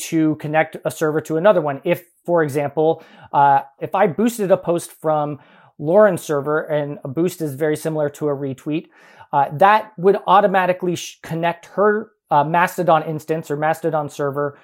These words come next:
to the rest of the Mastodon network. And so just as little as a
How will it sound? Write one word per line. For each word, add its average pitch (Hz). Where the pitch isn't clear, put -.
to 214
the 196
rest 180
of 160
the 160
Mastodon 147
network. 151
And 139
so 147
just 190
as 175
little 196
as 156
a 156